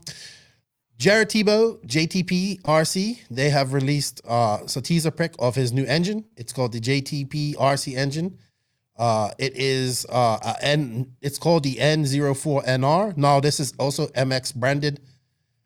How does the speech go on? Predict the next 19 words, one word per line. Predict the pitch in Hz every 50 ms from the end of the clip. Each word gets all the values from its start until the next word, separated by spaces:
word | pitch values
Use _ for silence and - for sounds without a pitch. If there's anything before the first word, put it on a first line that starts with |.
| _ -
as | 123 123 113
well. | 131 139 143 147 139
It's | 123 123 -
got | - 127 107 - -
stars | - - 147 147 147 147 143 131
on | 139 139 139
it. | 135 131 120
It's | -
got | - 127 107
the | 117 104
J | 117 127 127
T | 123 131 120
P | 113 - 143 139 135 131
logo | 135 139 135 135 135 131
on | 113 120 131 127
it. | 131 127 127 - _ _ -
I | 123 127
think | - - 160 185 202 -
he's, | - 247 247 254 277 277 - - -